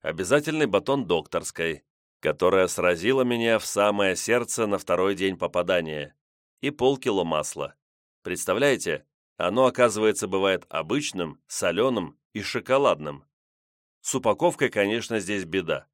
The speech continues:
Все покупки мне заворачивают в обёрточную бумагу, похожую на картон. Но советского человека этими мелочами не проймёшь. Достаю из портфеля сумку системы «Авоська», складываю в неё добычу и двигаюсь в сторону дома.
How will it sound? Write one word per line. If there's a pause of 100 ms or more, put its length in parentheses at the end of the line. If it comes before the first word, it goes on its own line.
(600)
Все
покупки
мне
заворачивают
в
обёрточную
бумагу, (220)
похожую
на
картон. (1000)
Но
советского
человека
этими
мелочами
не
проймёшь. (640)
Достаю
из
портфеля
сумку
системы
«Авоська», (280)
складываю
в
неё
добычу (320)
и
двигаюсь
в
сторону
дома.